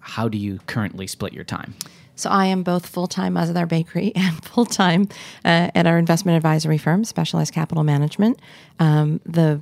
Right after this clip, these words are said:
Speaker 2: the blessing that I have around the, um, advisory f-, uh, piece of it is that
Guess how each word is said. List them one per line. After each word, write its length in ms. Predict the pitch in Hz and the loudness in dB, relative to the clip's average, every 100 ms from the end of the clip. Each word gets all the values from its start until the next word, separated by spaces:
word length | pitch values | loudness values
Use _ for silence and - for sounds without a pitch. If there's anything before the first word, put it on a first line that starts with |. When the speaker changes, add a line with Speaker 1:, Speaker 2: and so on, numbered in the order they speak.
| - | -4
Speaker 2:
the 100 | 160 | -4
blessing 400 | 160 165 - 165 | -2 -2 -2 -4
that 80 | 151 | -4
I 20 | |
have 240 | 147 151 147 | -6 -6 -4
around 420 | 143 143 143 139 - | -2 -2 -4 -6 -14
the, 440 | 160 151 143 143 - | -6 -4 -4 -6 -6
um, 240 | 147 139 | -6 -4
advisory 440 | - 151 220 - 175 | -4 -2 -2 0 -2
f-, 100 | - 156 | -2 -4
uh, 100 | 147 | -2
piece 240 | - 147 | -4 -6
of 80 | 147 | -4
it 140 | 147 | -4
is 160 | 147 143 | -4 -2
that 180 | 151 | -2